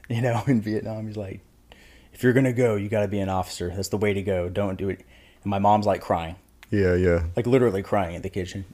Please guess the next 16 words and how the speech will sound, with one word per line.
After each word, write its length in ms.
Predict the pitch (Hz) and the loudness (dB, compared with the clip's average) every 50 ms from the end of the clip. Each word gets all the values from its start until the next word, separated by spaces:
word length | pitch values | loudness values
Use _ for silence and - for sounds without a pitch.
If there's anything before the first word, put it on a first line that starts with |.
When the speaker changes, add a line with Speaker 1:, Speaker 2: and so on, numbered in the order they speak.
| - | -8
Speaker 1:
And, 280 | - 98 95 95 95 95 | -4 -4 -2 -2 -2 -2
um, 300 | 92 90 90 90 87 85 - - - - - - _ _ _ _ _ _ _ _ - - | -2 -2 -4 -6 -8 -10 -14 -18 -20 -20 -20 -20 _ _ _ _ _ _ _ _ -14 -10
you 80 | - 110 | -8 -6
know, 40 | 104 | -6
they 80 | 113 101 | -6 -2
talked 260 | - 117 117 123 - | 0 0 0 0 0
me 200 | 127 110 101 95 | -2 -2 0 -2
out 340 | 95 98 101 101 - - - | -2 -2 -2 -4 -4 -6 -6
of 500 | 90 90 90 90 90 - - - - - _ - | -8 -6 -6 -8 -10 -12 -16 -20 -20 -20 _ -12
going 240 | - 90 87 92 90 | -10 -8 -8 -8 -8
infantry. 420 | 87 90 - - - - - 90 | -10 -10 -12 -14 -16 -14 -12 -12
So 140 | - - 90 | -8 -8 -6
I 60 | 85 | -6
signed 420 | - - - 110 110 120 120 110 101 | -6 -6 -6 -4 -4 -4 -4 -2 -2
on. 400 | 98 98 95 92 90 87 85 87 - _ _ _ _ _ _ _ _ _ _ _ _ _ _ _ _ | -2 -2 -2 -4 -4 -6 -8 -10 -14 _ _ _ _ _ _ _ _ _ _ _ _ _ _ _ _
Uh, 260 | 87 92 90 92 92 | -10 -8 -8 -8 -10